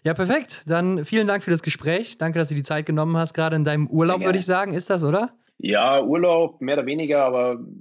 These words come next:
Speaker 2: hier so ein bisschen ruhiger, ja, Saisonplanung, ähm, einfach, äh, mal kurz ohne,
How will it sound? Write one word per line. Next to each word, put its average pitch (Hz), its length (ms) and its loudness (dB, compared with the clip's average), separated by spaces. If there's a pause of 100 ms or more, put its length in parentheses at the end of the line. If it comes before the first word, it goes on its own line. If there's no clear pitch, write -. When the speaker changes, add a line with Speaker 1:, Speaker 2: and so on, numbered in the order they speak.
(360)
Speaker 2:
hier 131 260 -4
so 123 140 -4
ein 120 80 -12
bisschen 147 180 -4 (260)
ruhiger, 143 1000 2
ja, 120 260 -6
Saisonplanung, 131 1080 -4 (400)
ähm, 104 300 -8
einfach, 107 340 -6 (200)
äh, 104 320 -4 (280)
mal 107 200 -6
kurz - 280 -10
ohne, 120 460 -2